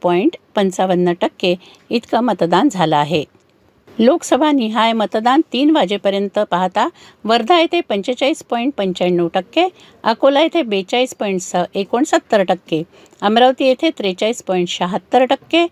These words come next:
बुलढाणा येथे एक्केचाळीस पॉइंट सहासष्ट टक्के, हिंगोली येथे चाळीस पॉइंट पन्नास टक्के, नांदेड येथे बेचाळीस पॉइंट बेचाळीस, परभणी येथे चौवेचाळीस पॉइंट एकोणपन्नास टक्के,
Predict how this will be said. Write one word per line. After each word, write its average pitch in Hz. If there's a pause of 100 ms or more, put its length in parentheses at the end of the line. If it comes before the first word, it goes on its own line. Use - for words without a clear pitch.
(400)
बुलढाणा 247
येथे 233
एक्केचाळीस 277
पॉइंट 190
सहासष्ट 208
टक्के, 294 (460)
हिंगोली 254
येथे 226
चाळीस 180
पॉइंट 170
पन्नास 185
टक्के, 302 (400)
नांदेड 214 (240)
येथे 214
बेचाळीस 185
पॉइंट 180
बेचाळीस, 170 (360)
परभणी 254
येथे 339
चौवेचाळीस 220 (200)
पॉइंट 202 (240)
एकोणपन्नास 240
टक्के, 226